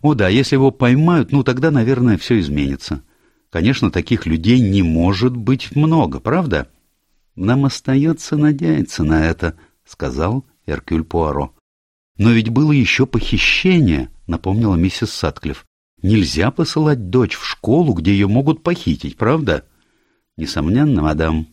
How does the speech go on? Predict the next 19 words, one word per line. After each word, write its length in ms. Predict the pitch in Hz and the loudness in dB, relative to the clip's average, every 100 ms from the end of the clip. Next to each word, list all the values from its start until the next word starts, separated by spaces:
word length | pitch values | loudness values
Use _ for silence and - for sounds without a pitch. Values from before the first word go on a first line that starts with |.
| _ | _
нельзя. 520 | 90 85 82 120 120 - _ _ _ | -2 -2 0 -2 -2 -8 _ _ _
Я 200 | - 98 | 0 2
вижу, 260 | 143 165 151 | 4 2 0
как 240 | 156 143 | -2 -4
чётко 520 | - - 170 - 156 147 | -4 -4 -4 -2 -2 2
вы 140 | 147 | 2
обдумали 520 | 135 123 120 139 135 | 0 2 2 2 0
всё 220 | 131 123 | 0 -4
происходящее. 1000 | 107 113 104 110 87 85 - - 87 82 - _ - | -2 -2 0 0 0 0 -2 -2 0 0 -6 _ -10
Вы 220 | 76 82 | -4 -4
правы 680 | - 85 117 156 147 147 143 _ | -4 -4 -2 0 0 0 -2 _
абсолютно 880 | 143 160 - - 143 110 101 - 104 | -6 -6 -8 -4 0 0 -2 0 0
во 80 | 92 | 0
всём". 440 | - - 73 69 - _ _ _ _ | -4 -4 -4 -4 -10 _ _ _ _
Миссис 320 | - 143 - - | -12 -12 -10 -8
Сатклифф 500 | - 139 - 120 - _ _ _ - | -4 -4 -2 -4 -4 _ _ _ -6
выглядела 520 | 135 147 143 143 135 | -4 -2 0 2 0
слегка 420 | - 123 - 139 | 0 -2 0 -4
польщённой. 960 | - 87 85 - 80 71 69 73 76 | -2 -4 -4 -4 -2 -2 -2 -4 -6